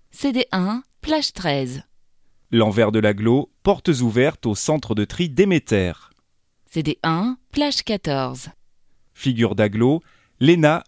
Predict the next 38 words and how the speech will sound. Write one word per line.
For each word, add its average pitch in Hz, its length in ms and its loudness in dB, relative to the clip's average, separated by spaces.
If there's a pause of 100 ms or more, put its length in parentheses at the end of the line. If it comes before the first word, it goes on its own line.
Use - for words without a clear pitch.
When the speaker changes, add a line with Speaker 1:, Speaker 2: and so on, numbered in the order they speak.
Speaker 2:
une 113 160 2
voix 135 400 0
au 104 140 0
rythme 165 340 -4
de 139 80 2
la 127 120 4
soule. 92 460 -4 (640)
Speaker 1:
C - 180 -6
D 156 120 -2
deux, 180 340 -4 (160)
plage 285 340 -2
quinze. 139 480 -6 (600)
Speaker 2:
Dossier, 117 580 2 (360)
Ose 147 460 2 (100)
et 107 220 -6
Eau 180 100 4
de 135 120 -6
Nature 123 360 2
Urbaine, 117 520 0 (180)
changer 190 420 0
nos 156 140 4
villes. 104 420 -2 (600)
Speaker 1:
C 165 200 -6
D 156 100 -2
deux, 165 320 -4 (160)
plage 277 240 -2
seize. 135 560 -6 (680)
Speaker 2:
Les 107 220 0
enfants 139 280 2
de 123 100 2
l'Aglo, 117 520 2 (180)
jeux 123 260 0
vidéo, 131 680 2
fais - 220 -2
chauffer 135 380 -2
ta 104 120 0
D 107 120 0
S 147 360 2